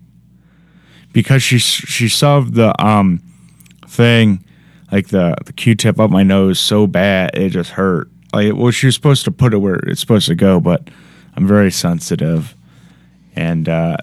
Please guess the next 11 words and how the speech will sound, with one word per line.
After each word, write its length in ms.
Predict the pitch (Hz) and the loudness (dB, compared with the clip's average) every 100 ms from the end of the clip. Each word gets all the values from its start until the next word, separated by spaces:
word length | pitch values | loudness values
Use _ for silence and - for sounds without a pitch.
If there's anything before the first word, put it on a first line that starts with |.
| - | -2
then 180 | 117 | 2
I 120 | 139 143 | 2 2
got, 180 | 151 | 2
like, 180 | 139 107 | 2 2
medicine 800 | 101 107 110 104 - 107 104 101 | 2 2 2 0 0 0 2 0
for, 180 | 90 98 | -2 -2
like, 160 | 87 92 | 0 0
acid 440 | 95 95 - 90 | 0 -2 -4 -2
reflux. 800 | 90 90 - 87 87 - - - - - - - - | 0 -2 -2 0 0 -4 -12 -20 -20 -20 -20 -20 -4
And 280 | 107 113 104 | 0 2 0
a, 220 | 120 139 | -2 -2